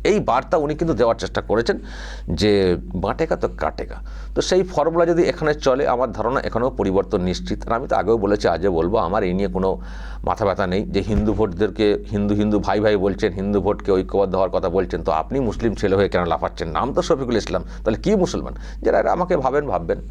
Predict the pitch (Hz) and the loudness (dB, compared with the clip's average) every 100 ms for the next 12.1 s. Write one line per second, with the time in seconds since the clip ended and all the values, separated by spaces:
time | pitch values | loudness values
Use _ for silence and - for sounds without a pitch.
0 | - - - - - 107 160 131 127 139 | -12 -12 -12 -10 -6 -2 0 0 0 -2
1 | - 90 - - - - - - - - | -2 -6 -6 -10 -10 -12 -12 -12 -12 -8
2 | - 147 123 110 101 95 98 82 71 73 | -4 -2 0 2 2 2 -2 -2 -6 -6
3 | - - - - - - - 120 139 151 | -10 -12 -12 -12 -8 -6 0 2 2 2
4 | 160 123 127 123 - 135 98 104 - - | 2 2 2 2 0 -2 -2 -2 -2 -4
5 | - 110 - 110 127 107 - 85 78 82 | -4 -4 0 2 2 2 0 -4 -4 -4
6 | 76 - 90 - - - - - - - | -4 -4 -4 -4 -6 -8 -10 -12 -6 -2
7 | 107 110 190 196 123 120 - 123 101 - | 0 2 2 2 2 0 0 0 0 0
8 | 156 156 151 - 160 156 - - 113 139 | 0 2 2 2 -2 -2 -4 -2 0 0
9 | - - 143 - - 90 - 104 104 107 | 0 0 0 0 0 0 2 0 0 0
10 | 123 131 - - 117 101 - - - - | 0 0 -2 0 0 0 -4 -8 -8 -12
11 | - - - - - - - - 92 113 | -12 -12 -12 -12 -10 -10 -10 -8 0 0